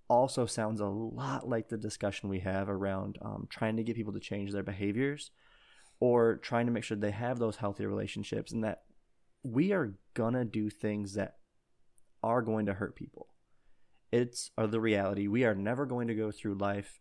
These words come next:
and make sure that we never harm a single person. At some point, we are going to do harm. What is important is looking at the harm we've done and working on how do we make sure that we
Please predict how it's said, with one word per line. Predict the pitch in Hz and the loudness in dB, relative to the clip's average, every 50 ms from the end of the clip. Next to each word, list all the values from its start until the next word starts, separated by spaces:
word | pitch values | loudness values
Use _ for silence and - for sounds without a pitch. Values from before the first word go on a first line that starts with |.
| _ | _
and | - 107 101 98 | -4 -2 -2 0
make | 98 101 104 - | 0 -2 -2 -2
sure | - - 104 | -2 -2 -2
that | 101 101 | 0 0
we | 107 110 101 98 | 2 2 2 2
never | 95 95 98 101 98 98 98 | 2 2 0 0 0 -2 -2
harm | 92 - 107 101 104 101 | -2 -2 -4 -4 -2 -4
a | 98 101 | -6 -6
single | - - 101 98 98 98 | -8 -6 -6 -6 -6 -4
person. | 98 - - - - - - - - - - - - - _ _ _ _ - - - - - | 0 0 0 0 0 -4 -8 -10 -12 -14 -18 -20 -20 -20 _ _ _ _ -20 -20 -10 -4 0
At | 127 127 123 | 0 0 2
some | - - 165 156 | 0 0 -2 0
point, | - - 143 98 87 | 0 0 -2 0 2
we | 117 | 2
are | 113 110 | 2 2
going | 104 107 107 107 | 2 2 0 2
to | 101 | 2
do | 98 98 95 | 0 -2 -2
harm. | - - 107 104 - - - - - - | -2 -4 -6 -6 -6 -8 -12 -16 -14 -6
What | 117 113 123 120 | -2 2 2 2
is | 117 113 | 2 0
important | - - 113 107 - - 160 180 127 120 110 107 - | -2 -6 -8 -8 -6 -4 -2 0 0 0 0 -2 -2
is | 110 110 104 101 98 95 - - _ - _ _ _ _ _ - | 0 0 2 2 0 -2 -6 -12 _ -20 _ _ _ _ _ -12
looking | - 107 117 143 143 - 175 165 | -6 -2 0 0 2 0 0 0
at | 156 151 - | 0 -2 -2
the | 139 110 | -2 -2
harm | 113 113 110 104 | 0 0 0 2
we've | 101 101 101 98 | 0 0 -2 -2
done | - - - - - - - - - _ _ _ - - _ _ _ _ _ _ _ _ _ - - - - _ - | -4 -6 -6 -6 -8 -12 -12 -16 -20 _ _ _ -20 -20 _ _ _ _ _ _ _ _ _ -20 -20 -20 -14 _ 0
and | 135 120 113 110 113 | 2 2 2 2 2
working | 113 123 123 131 120 110 | 0 0 0 0 0 0
on | 101 101 101 101 101 98 101 101 - _ _ _ _ _ _ _ _ _ _ _ _ _ _ - | 2 2 0 0 0 -2 -4 -6 -10 _ _ _ _ _ _ _ _ _ _ _ _ _ _ -8
how | - - 135 151 | -2 2 4 6
do | 156 156 | 6 6
we | 147 135 131 120 | 6 6 4 2
make | 110 107 107 107 | 2 0 0 -2
sure | - - - 110 104 | -4 -4 -2 0 2
that | 104 101 92 | 2 0 0
we | 98 104 104 98 | 0 0 0 -2